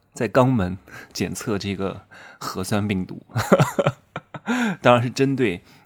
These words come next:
特定人群的哈，在上海检测的费用呢是挂号费二十五，加上检测的费用是一百二十块钱，好吧。昨天啊，有个粉丝来问我啊，我发现有些人真的是没活明白，永远是在活在别人的评价里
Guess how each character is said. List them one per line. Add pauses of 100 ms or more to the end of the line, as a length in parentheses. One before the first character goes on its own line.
(140)
特
定
人
群
的
哈， (240)
在
上
海
检
测
的
费
用
呢
是
挂
号
费
二
十
五， (360)
加
上
检
测
的
费
用
是
一
百
二
十
块
钱， (540)
好
吧。 (160)
昨
天
啊，
有
个
粉
丝
来
问
我
啊，
我
发
现
有
些
人
真
的
是
没
活
明
白， (360)
永
远
是
在
活
在
别
人
的
评
价
里